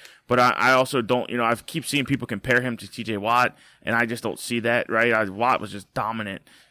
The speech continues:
Um, I, I don't, I don't think he's as the same level of prospect as T J Watt, whereas Trayvon Walker's like,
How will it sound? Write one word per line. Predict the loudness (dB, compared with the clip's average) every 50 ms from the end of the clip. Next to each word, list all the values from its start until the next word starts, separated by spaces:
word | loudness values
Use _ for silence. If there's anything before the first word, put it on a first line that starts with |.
| _ -4
Um, | -2 -2 -2 -2 -6 -8 -8 -4 -4
I, | -4 -4 -2
I | -2 0
don't, | 2 2 0
I | 0
don't | -2 -4 -2 -4
think | -4 -6
he's | -6 -6 -8 -4 -2
as | -2 0 0 -2 -4 -8 -14
the | -12 -12 -10
same | -6 -6 -4 -4
level | -4 -4 -4
of | -4 -4
prospect | -2 -4 -4 -2 -6 -8 -8 -8
as | -14
T | -12 -12
J | -8 -6 -4 -2
Watt, | -2 -2 -2 -2 -2
whereas | -2 -2 -2 -2 -2
Trayvon | 2 2 2 2 2 -2 -2
Walker's | -4 -4 -2 -2 -4 -6 -6 -8
like, | -8 -10 -10 -12 -14